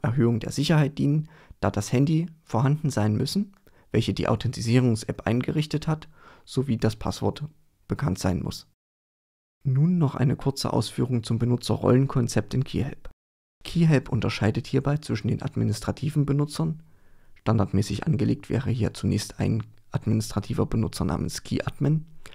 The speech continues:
beziehungsweise der entsprechend bei der Installation von Keyhelp gewählte Benutzername.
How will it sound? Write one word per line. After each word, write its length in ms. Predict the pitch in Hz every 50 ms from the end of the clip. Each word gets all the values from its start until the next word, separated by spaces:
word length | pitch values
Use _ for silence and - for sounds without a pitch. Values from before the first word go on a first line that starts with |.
| - - - -
beziehungsweise 720 | - - - - 113 120 120 117 117 107 - 104 110 - - - - - - - - - -
der 100 | - -
entsprechend 460 | 69 113 - - - - - - 110
bei 100 | - -
der 140 | 101 - -
Installation 640 | - 120 107 - - 104 110 110 - - - 135 127
von 220 | - - - 147
Keyhelp 280 | - - 113 113 113 110
gewählte 420 | - - 110 107 113 110 - - -
Benutzername. 760 | - - - - - - - 131 135 139 143 151 170 185